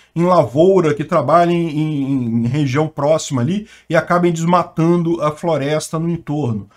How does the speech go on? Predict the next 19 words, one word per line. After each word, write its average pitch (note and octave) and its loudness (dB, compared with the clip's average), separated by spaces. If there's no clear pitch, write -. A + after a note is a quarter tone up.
O D#4+ -14
que - -12
é D#4+ -2
uma D#4 -2
besteira B3+ -4
completa, G#3+ -2
porque - -6
a D#3+ -2
Zona G#3+ -2
Franca G#3 -6
de G3 -6
Manaus, F#3 0
um F#3+ 0
monte G#3+ -2
de G3 -2
gente G#3 -6
vai E3+ 0
para F3+ 0
Manaus D3 -4